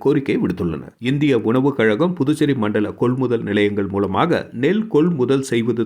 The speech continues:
தொடர்பான விவரங்களை நோட்டீஸாக அடித்து வெளியிட்டுள்ளனர். இது வரவேற்கத்தக்கது. ஆனால் கடந்த பல ஆண்டுகளாக ஒரு நெல் மூட்டை கூட கன்னியகோவில் மார்க்கெட்டிங் கமிட்டி மூலம் கொள்முதல் செய்யப்படவில்லை. இந்த வருட நிதிநிலை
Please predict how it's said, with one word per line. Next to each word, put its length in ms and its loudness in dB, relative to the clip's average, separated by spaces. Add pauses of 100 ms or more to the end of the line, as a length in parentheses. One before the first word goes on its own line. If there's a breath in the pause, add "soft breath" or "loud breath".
தொடர்பான 500 0
விவரங்களை 500 0 (160)
நோட்டீஸாக 600 -2
அடித்து 360 -4
வெளியிட்டுள்ளனர். 680 -2 (120)
இது 160 4
வரவேற்கத்தக்கது. 720 -2 (200)
ஆனால் 320 -2
கடந்த 220 0 (100)
பல 160 2 (140)
ஆண்டுகளாக 600 4 (260)
ஒரு 140 2 (120)
நெல் 260 2
மூட்டை 320 -4 (160)
கூட 140 2 (320)
கன்னியகோவில் 600 -2 (140)
மார்க்கெட்டிங் 480 0
கமிட்டி 280 -2 (100)
மூலம் 260 -2 (120)
கொள்முதல் 480 0
செய்யப்படவில்லை. 600 0 (200)
இந்த 100 2 (100)
வருட 300 2 (120)
நிதிநிலை 400 4